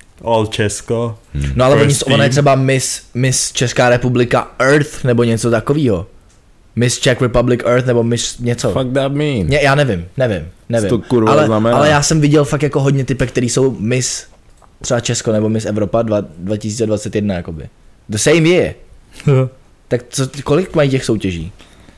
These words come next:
Speaker 1: Nevím to, oni prostě, nevím, to Miss, nebo co, to vydávají licence, ty vole, jak bombóny, ne? To může být,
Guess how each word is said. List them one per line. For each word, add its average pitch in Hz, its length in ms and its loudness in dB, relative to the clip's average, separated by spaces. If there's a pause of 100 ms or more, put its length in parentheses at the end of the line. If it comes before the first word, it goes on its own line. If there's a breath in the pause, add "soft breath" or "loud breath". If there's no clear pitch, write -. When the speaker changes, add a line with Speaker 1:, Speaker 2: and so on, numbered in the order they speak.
(280 soft breath)
Speaker 1:
Nevím 110 380 0
to, 117 260 2
oni 104 240 0
prostě, 101 720 -2
nevím, 101 380 -2
to 98 180 -4
Miss, 98 640 -4
nebo 98 260 -4
co, 98 240 -4
to 104 140 -8
vydávají 95 520 -2
licence, 95 680 -4
ty 101 120 -6
vole, 98 240 -4
jak 98 120 -4
bombóny, 101 600 -4
ne? 90 280 -8
To 95 120 -10
může 92 280 -6
být, 90 180 -6